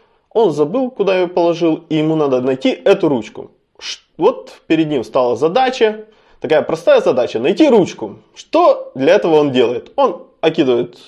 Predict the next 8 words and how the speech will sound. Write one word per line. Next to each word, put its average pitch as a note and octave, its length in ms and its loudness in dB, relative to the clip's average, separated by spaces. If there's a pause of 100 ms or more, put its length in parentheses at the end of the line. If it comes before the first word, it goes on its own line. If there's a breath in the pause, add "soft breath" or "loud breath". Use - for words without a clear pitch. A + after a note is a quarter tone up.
(640)
взглядом A#2+ 460 -4
стол, D#4+ 540 -2 (320)
видит B3 320 -6
ручку, C4+ 360 -10 (100)
берет - 380 -8
ее, A3 160 -6 (580)
и - 100 -6
все. A#2 220 -8